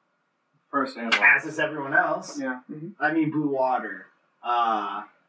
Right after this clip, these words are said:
Speaker 2: I mean, I don't know how far you wanna go back, but I, I
Speaker 3: Blue
Speaker 2: pulled,
Speaker 3: Water,
Speaker 2: I pulled
Speaker 3: uh,
Speaker 2: teams.
Speaker 3: Solar Bears,
Speaker 2: Special Kills, yeah.
Speaker 3: Special
Speaker 2: Solar.
Speaker 3: Skills, uh, um, Factor of Fear.
Speaker 2: Factor of Fear.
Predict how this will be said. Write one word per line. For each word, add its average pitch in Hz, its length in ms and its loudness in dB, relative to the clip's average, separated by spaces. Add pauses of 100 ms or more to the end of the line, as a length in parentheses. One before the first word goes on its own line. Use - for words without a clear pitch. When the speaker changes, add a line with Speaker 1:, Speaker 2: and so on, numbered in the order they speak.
(260)
Speaker 2:
I 165 120 6
mean, 160 180 -8
I 170 200 2
don't 175 120 4
know 147 60 2
how 156 120 2
far 135 180 0
you 120 60 -4
wanna 120 120 -8
go 110 100 -8
back, 95 260 -10
but 110 100 -8
I, 131 120 -2
I - 20 -2
Speaker 3:
Blue - 240 -2
Speaker 2:
pulled, 226 200 2
Speaker 3:
Water, - 600 2
Speaker 2:
I 139 80 -2
pulled 139 120 2
Speaker 3:
uh, 131 220 2
Speaker 2:
teams. 135 300 -4
Speaker 3:
Solar 190 280 0
Bears, 160 440 4
Speaker 2:
Special 160 340 -2
Kills, 160 380 -4
yeah. 156 200 2
Speaker 3:
Special 165 380 -4
Speaker 2:
Solar. 151 180 -2
Speaker 3:
Skills, 156 540 -4
uh, 120 500 2 (920)
um, - 460 2 (300)
Factor 156 380 4
of - 60 -12
Fear. 123 260 0
Speaker 2:
Factor 131 360 0
of - 80 -10
Fear. 135 360 0